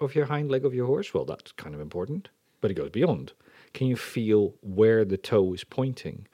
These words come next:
Can you feel whether it landed on the heel of the hoof or on the front of the hoof or flat? Can you feel that? So can you improve the detailed nature of what you feel you're doing?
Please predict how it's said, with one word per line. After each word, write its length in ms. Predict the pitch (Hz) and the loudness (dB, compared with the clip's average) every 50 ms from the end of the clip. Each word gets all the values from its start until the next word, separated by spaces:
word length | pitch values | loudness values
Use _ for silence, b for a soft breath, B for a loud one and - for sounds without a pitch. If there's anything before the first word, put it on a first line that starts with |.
| B B B B | B B B B
Can 160 | B - 117 | B -2 -2
you 100 | 107 104 | 0 0
feel 320 | 101 - - 113 107 101 98 | -2 -2 0 2 4 4 4
whether 300 | 95 92 98 92 95 90 | 4 2 0 0 0 0
it 140 | 92 90 95 | 0 0 0
landed 380 | 92 95 95 101 95 92 87 - | -2 -2 -2 -2 -2 -2 -2 -4
on 160 | 82 92 90 | -4 -6 -6
the 80 | 87 | -6
heel 400 | - - 113 107 143 151 - - | -4 -2 0 0 0 2 2 0
of 80 | 139 127 | 2 2
the 100 | - 127 | 2 2
hoof 380 | - 151 151 165 - - - - | 2 0 -4 -4 -6 -12 -14 -10
or 140 | - 82 85 | -8 -6 -6
on 80 | 85 | -6
the 80 | 85 95 | -6 -4
front 260 | - - 123 147 151 | -2 0 0 0 0
of 80 | 151 139 | 0 0
the 60 | 135 | 0
hoof 320 | 120 147 156 156 147 - - | 2 2 0 -2 -2 -6 -10
or 80 | - | -14
flat? 400 | - - - 110 78 - - - | -6 -2 -2 -2 -2 -4 -8 -12
Can 160 | - - 139 139 | -6 -2 -2 -2
you 60 | 143 | -2
feel 380 | - - - 175 170 139 104 | -2 -4 -4 -2 0 0 0
that? 280 | 87 67 - - - - - B B B B B B B B B | -2 -4 -8 -10 -14 -18 -20 B B B B B B B B B
So 180 | B - 131 123 | B 0 0 0
can 240 | - - - 151 151 | 0 0 0 0 2
you 100 | 143 131 | 2 2
improve 1040 | - 113 107 - - - - - 185 196 196 160 117 98 95 98 95 - - - _ _ _ - | 0 -2 -4 -6 -10 -12 -4 0 2 2 2 2 0 0 -4 -6 -8 -10 -14 -20 _ _ _ -8
the 140 | 123 113 107 107 107 110 - - | -6 -4 -4 -4 -6 -10 -8 -4
detailed 800 | 135 147 156 147 - - - 107 92 90 87 85 87 - - _ _ _ _ - | -2 -2 -2 -4 -4 0 2 4 4 4 4 0 -4 -8 -16 _ _ _ _ -6
nature 500 | 156 127 107 104 101 - - - 95 85 55 | -4 -2 0 0 0 -2 -2 -2 -2 -2 -2
of 160 | - - - | -4 -6 -6
what 220 | 92 87 - - | -6 -6 -6 -8
you 100 | 95 87 | -10 -10
feel 480 | 85 - - - - 117 107 101 95 92 | -10 -10 -10 -8 -4 -2 0 0 0 -2
you're 240 | 85 82 80 80 80 | -4 -4 -6 -6 -2
doing? 380 | 82 101 95 - - - - | -2 -2 -2 -2 -4 -10 -16